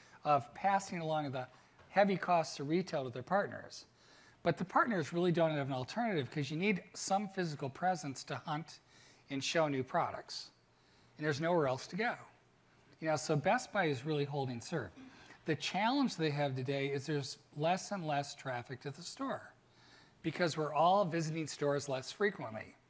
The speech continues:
And it's been dropping, you know, pretty close to double digits every year. And so it's hard to introduce new products in a world like that. And so Best Buy actually has people now that they hire that go out into your home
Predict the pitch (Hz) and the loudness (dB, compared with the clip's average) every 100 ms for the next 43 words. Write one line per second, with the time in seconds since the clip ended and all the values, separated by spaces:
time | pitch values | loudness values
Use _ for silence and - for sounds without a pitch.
0 | _ - - - 160 165 175 147 143 147 | _ -20 -12 -2 0 0 -2 2 4 4
1 | 151 156 139 160 170 143 - - - 302 | 2 -2 -2 -2 -2 -4 -8 -8 -2 0
2 | - 175 - 139 156 147 131 147 139 123 | 2 0 2 4 6 6 2 0 -2 -4
3 | 131 110 117 156 220 110 - - - - | -4 -4 -4 0 -2 -2 -8 -18 -20 -20
4 | - - - 160 160 156 - - 214 180 | -20 -20 -6 -4 -2 -4 -2 0 0 0
5 | 170 165 156 143 - 139 - 180 214 160 | -2 -2 -4 -4 -4 -6 -2 2 2 0
6 | 117 - - 143 123 131 123 120 113 - | -4 -8 -8 -6 -4 -4 -4 -6 -8 -6
7 | 107 - - - _ - - - - 156 | -6 -6 -10 -20 _ -20 -20 -20 -14 -8
8 | 147 143 135 190 - 175 147 147 147 - | -2 0 4 2 6 6 8 6 4 0
9 | 147 135 131 - - _ - 143 - 202 | 0 0 -2 -12 -20 _ -2 -2 0 -2
10 | 202 147 143 165 196 165 151 143 127 139 | 0 0 2 2 2 0 -2 -2 2 4
11 | 143 131 120 151 160 156 135 131 147 208 | 4 2 2 6 8 8 2 -2 2 4
12 | 143 123 | 4 0